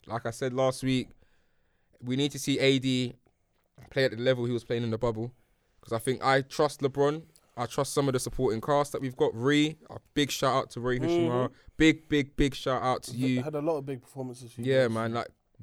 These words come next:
Speaker 1: both series. Um, and, and I just feel like between the players I've mentioned, we have enough to win the chip. But I think against the Nuggets and the Celtics, to me,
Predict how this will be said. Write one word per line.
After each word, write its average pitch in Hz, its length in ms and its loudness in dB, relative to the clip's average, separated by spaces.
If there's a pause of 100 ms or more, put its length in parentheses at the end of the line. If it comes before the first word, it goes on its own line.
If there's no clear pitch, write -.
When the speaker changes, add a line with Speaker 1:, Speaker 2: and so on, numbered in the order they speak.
(380)
Speaker 1:
both 151 260 8
series. 131 680 0
Um, 117 400 -2
and, 127 180 -2
and 151 140 2
I 175 80 6
just - 200 -6
feel 165 200 4
like 156 160 4
between 156 340 -2
the 147 80 2
players 147 260 4
I've 127 120 2
mentioned, 131 560 0 (340)
we 131 80 2
have 135 160 6
enough 135 260 2
to 127 80 -6
win 127 140 0
the 110 80 -4
chip. - 380 0 (400)
But 117 100 0
I 123 80 0
think 127 280 -2 (100)
against 143 400 0
the 123 80 -6
Nuggets 151 340 0
and 131 140 -4
the 127 40 -2
Celtics, 127 500 0
to 120 100 -4
me, 127 320 0